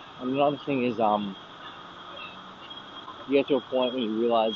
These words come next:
that, uh, it's like you're in The Sims,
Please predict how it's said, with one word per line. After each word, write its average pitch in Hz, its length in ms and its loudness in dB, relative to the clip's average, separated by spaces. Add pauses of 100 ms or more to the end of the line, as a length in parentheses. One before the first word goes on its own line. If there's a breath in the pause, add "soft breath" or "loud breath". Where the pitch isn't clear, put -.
that, 107 240 2 (1600)
uh, 110 400 2 (1500)
it's - 140 -12
like 135 220 6
you're 143 120 6
in 123 120 2
The 107 80 -2 (120)
Sims, 104 360 0